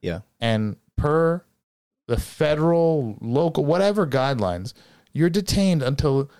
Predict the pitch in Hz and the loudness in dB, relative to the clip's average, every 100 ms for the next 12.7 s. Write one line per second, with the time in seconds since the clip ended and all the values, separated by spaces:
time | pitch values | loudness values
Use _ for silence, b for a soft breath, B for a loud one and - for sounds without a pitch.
0 | b - 139 - 151 151 - - 156 - | b -4 -2 -2 -2 -4 -8 -6 -4 0
1 | 123 113 120 - - 107 117 110 104 - | 2 0 -2 -10 -6 -2 -2 -2 -6 -4
2 | 113 113 - 113 113 95 80 - _ - | 0 0 -2 -6 -2 -2 -2 -8 _ -2
3 | 160 156 - 160 165 113 107 98 87 92 | 2 2 0 -2 0 0 0 -2 0 -2
4 | 85 _ _ _ _ _ _ - 104 98 | -4 _ _ _ _ _ _ -4 0 0
5 | 92 90 87 _ _ _ _ _ 117 127 | 0 -2 -6 _ _ _ _ _ -2 0
6 | 147 143 127 127 135 135 135 123 120 113 | 2 0 -2 0 0 0 0 0 2 2
7 | 104 107 120 - 117 131 - 98 101 95 | 2 2 0 -2 -2 -2 -2 -4 -2 -4
8 | 90 92 120 - - 87 92 98 95 95 | -4 -4 -4 -6 -6 -4 -4 -4 -6 -8
9 | 92 92 - 107 95 - 95 92 90 90 | -6 -4 -4 -6 -6 -6 -8 -6 -6 -6
10 | 87 85 87 110 - _ _ _ _ _ | -6 -6 -6 -8 -12 _ _ _ _ _
11 | _ _ _ 113 127 120 110 180 131 - | _ _ _ 0 2 2 2 2 4 2
12 | 117 113 156 139 98 104 | 0 0 2 2 2 0